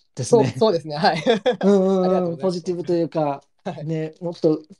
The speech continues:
Speaker 1: 良くなっていくような感じっていうポジティブな面での、
Speaker 2: うん。
Speaker 1: こういう業界で音楽、エヌエフティーとか音楽のところをまた、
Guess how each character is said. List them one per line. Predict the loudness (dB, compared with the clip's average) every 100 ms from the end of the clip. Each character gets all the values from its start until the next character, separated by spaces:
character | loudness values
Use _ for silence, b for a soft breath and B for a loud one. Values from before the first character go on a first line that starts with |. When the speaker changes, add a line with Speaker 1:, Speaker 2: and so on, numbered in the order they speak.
| _ _ _ _ _
Speaker 1:
良 | -6 0 2
く | 4 4
な | 4
っ | 0 -2
て | -6
い |
く | -4
よ | -6 -6
う |
な | -8
感 | -10 -8
じ | -8
っ | -10
て | _
い | -10
う | -10
ポ | -8
ジ | -8 -8
テ | -14
ィ | -10
ブ |
な | -8
面 | -6 -4
で | -4
の、 | -4 -4 -6
Speaker 2:
う | -10
ん。 | -16 -16 -20 _
Speaker 1:
こ | _ -2
う | 0
い | 0
う |
業 | 2 0
界 | 2 0
で | 0 -4 -8 _ _
音 | -10 -8
楽、 | -8 -8 -6
エ | -6
ヌ |
エ | -6
フ | -10
テ | -8
ィ | -8
ー |
と | -8
か | -6 -6
音 | -4
楽 | -6 -6
の | -6
と | -4
こ | 2
ろ | 4
を | 4 2 -8 B B B -6
ま |
た、 | 0 2 2